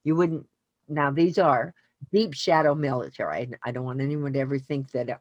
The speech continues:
our military, but it's, um, it, it goes into kind of three levels. First level is, is military, and they know nothing about it. There's a second type of military who knows some about it. They wanna know.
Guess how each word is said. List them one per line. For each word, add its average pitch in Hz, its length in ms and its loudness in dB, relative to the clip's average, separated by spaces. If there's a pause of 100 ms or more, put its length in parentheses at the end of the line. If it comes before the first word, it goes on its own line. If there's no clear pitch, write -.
our 139 100 2
military, 139 640 0
but 113 180 -4 (360)
it's, 143 280 -2
um, 135 240 -4 (380)
it, - 180 -6 (360)
it 135 180 0 (580)
goes 196 280 4
into 151 280 -2
kind 143 260 -2
of 131 40 -4
three 170 300 0
levels. 139 380 4
First 151 340 -2
level 135 400 2
is, 131 280 -4
is 135 220 -4
military, 147 560 2
and 139 100 0
they 135 200 0
know 131 160 0
nothing 180 420 2
about 143 300 2
it. 165 160 -6 (480)
There's 135 220 0
a 139 80 -6
second 180 400 -2
type 135 240 -4
of 127 80 -4
military 135 600 0
who 139 160 -2
knows 185 400 2
some 151 160 -4
about 131 360 0
it. 143 100 -4
They 147 80 2
wanna 185 320 2
know. 139 380 -2